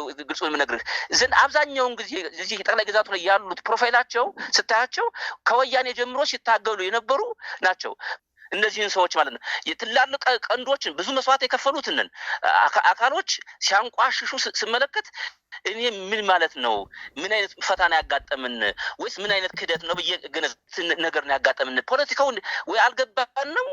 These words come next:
ወይም እነሱ ገብቷቸው ወይ እኛ አልገባንም ማለት ነው። የሸፍጥ ፖለቲካ፣ የክህደት ፖለቲካ የትም አያደርስም። ይቅርታ አድርግልኝና እውነትን መሰረት አድርጎ መርህን ያድርጎ በጥበብ የመራ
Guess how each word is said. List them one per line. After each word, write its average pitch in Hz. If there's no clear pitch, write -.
ወይም 392
እነሱ 466
ገብቷቸው 285
ወይ 254
እኛ 226
አልገባንም 165
ማለት 120
ነው። 82
የሸፍጥ 202
ፖለቲካ፣ 233
የክህደት 208
ፖለቲካ 240
የትም 269
አያደርስም። 117
ይቅርታ 170
አድርግልኝና 107
እውነትን 262
መሰረት 254
አድርጎ 202
መርህን 180
ያድርጎ 226
በጥበብ 247
የመራ 208